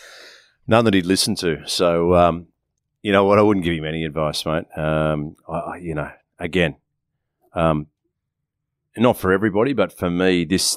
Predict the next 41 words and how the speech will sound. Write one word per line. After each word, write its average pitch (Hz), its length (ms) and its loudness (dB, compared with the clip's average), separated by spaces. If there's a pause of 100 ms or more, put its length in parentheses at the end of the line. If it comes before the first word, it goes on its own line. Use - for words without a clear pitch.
(160)
this - 400 -4
jour-, 90 300 0
this 95 240 -4
professional 92 760 -8
journey 80 340 -2
or 78 120 -4
this 82 180 -8
life 82 240 0
journey, 85 300 -2
and 92 100 0
those 110 160 4
two 90 120 2
things 80 240 0
are 80 40 0
intertwined, 76 480 -2
by 71 140 -2
the 69 80 -2
way. 76 140 2
I 76 120 2
don't, 76 260 -4
you 85 60 -12
know, 80 140 -2
I 82 60 2
don't 73 160 -2
have 73 140 -8
a 73 120 -4 (380)
clear 87 200 0
deline-, 76 420 -4
delineation 78 640 0
in 76 60 -4
my 78 180 0
mind 76 280 0
between, 76 420 -10 (220)
you 87 100 -10
know, 78 100 -8
personal 80 440 -6
and 76 80 -6
professional. 76 520 -8
It's - 120 -16
just - 220 -8
a, 73 140 -4